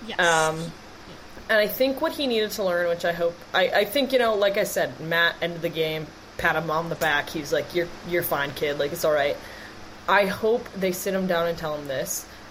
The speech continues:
Speaker 2: Obviously, you know, it was, if we could get a field goal, we would have won. The pressure was on. I think he was definitely really freaked out.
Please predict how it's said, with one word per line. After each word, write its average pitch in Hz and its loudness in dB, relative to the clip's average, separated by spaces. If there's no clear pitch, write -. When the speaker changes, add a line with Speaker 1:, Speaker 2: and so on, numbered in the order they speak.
Speaker 2:
Obviously, 240 2
you 190 0
know, 180 4
it 180 -2
was, 165 2
if 165 -2
we 226 0
could 208 -6
get 190 2
a 180 0
field 185 -2
goal, 180 4
we 175 0
would 175 2
have 175 2
won. 165 2
The 160 0
pressure 185 -2
was 180 0
on. 151 0
I - -4
think 165 -4
he - -6
was 165 -4
definitely 170 2
really 165 2
freaked - -2
out. 156 4